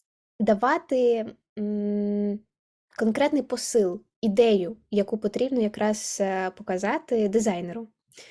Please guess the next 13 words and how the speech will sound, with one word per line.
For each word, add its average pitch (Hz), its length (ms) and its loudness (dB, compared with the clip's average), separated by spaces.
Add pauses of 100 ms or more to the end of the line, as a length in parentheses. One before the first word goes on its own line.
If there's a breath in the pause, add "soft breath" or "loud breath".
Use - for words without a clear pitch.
(440 loud breath)
А, 202 500 4
мені 247 240 4
здається, 302 380 2
що 247 200 2
у 247 60 2
цьому 277 280 0
випадку 247 800 -2 (400)
замовникам 247 680 2
потрібно 320 360 -2
акцентувати 247 520 -4
увагу 233 540 0
не 220 400 0
на 214 640 0